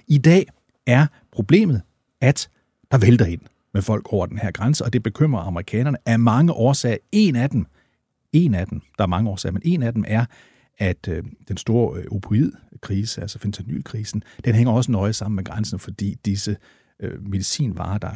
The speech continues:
der, der, der kaster Amerika ud i store problemer, de vælter ind over grænsen derfra.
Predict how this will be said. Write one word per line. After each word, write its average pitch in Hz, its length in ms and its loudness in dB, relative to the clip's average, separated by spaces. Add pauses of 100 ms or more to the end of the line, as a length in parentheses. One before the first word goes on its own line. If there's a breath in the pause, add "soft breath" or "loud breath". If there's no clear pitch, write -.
(120)
der, - 100 -6 (100)
der, 92 140 -8 (100)
der 92 140 -8 (160)
kaster 92 460 -6
Amerika 104 340 0
ud 107 80 -2
i 101 40 -2
store 113 220 -4
problemer, 104 380 -4 (260 loud breath)
de 98 120 -2
vælter 98 220 0
ind 95 100 -2
over 87 160 -6
grænsen 101 360 -8
derfra. 101 260 -10